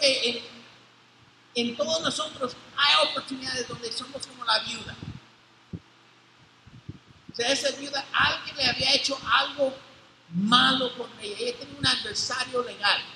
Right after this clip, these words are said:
O sea, probablemente había un acto criminal en contra de ella. Ella era la, la víctima. Y yo creo que en muchas áreas somos las víctimas, pero a veces somos los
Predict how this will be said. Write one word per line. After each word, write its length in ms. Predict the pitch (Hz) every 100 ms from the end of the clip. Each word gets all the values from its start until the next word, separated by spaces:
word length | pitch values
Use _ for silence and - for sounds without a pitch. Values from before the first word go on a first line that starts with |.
| - -
O 40 | -
sea, 180 | 233 -
probablemente 1040 | 240 254 285 311 294 269 277 277 - 277 277 - - - - -
había 360 | 202 208 269 254
un 120 | 269 285 - -
acto 300 | 240 - -
criminal 680 | - - - 214 226 269 269
en 200 | 240 -
contra 300 | 262 247 226
de 180 | 220 226
ella. 320 | 233 226 226 -
Ella 200 | - 277
era 140 | 277
la, 120 | - 262 - _ _ -
la 140 | 233
víctima. 360 | 269 - - - - _ - - _ -
Y 140 | 247
yo 80 | 277
creo 160 | 277 -
que 60 | 269
en 100 | 262
muchas 260 | 285 269
áreas 400 | 240 247 247 -
somos 280 | - 262 262 240 -
las 100 | 196
víctimas, 500 | - - - - - -
pero 160 | 196
a 80 | 185
veces 440 | - 262 - - - - - - _ _ _ _ _ _ _ - _ _ _ _
somos 520 | - - 302 - - -
los 220 | 185 170